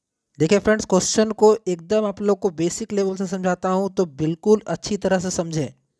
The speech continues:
और वीडियो को पूरे अंत तक ज़रूर देखें।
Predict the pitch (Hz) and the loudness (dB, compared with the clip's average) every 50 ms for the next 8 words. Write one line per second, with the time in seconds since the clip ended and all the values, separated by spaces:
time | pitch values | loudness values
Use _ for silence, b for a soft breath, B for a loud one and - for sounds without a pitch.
0 | _ _ _ _ _ _ _ - 143 147 147 139 143 160 165 165 185 208 208 202 | _ _ _ _ _ _ _ -10 -6 -6 -6 -4 -2 -2 2 4 6 6 6 4
1 | 208 208 208 208 202 - 196 196 196 202 - - 170 185 190 185 - - 208 190 | 4 4 4 4 2 0 -2 -2 -2 -2 -2 -4 -8 -8 -8 -10 -10 -8 -6 -6
2 | 170 143 147 160 180 185 180 156 151 139 - - 107 | -4 -2 0 0 0 0 -2 -2 -4 -6 -8 -12 -18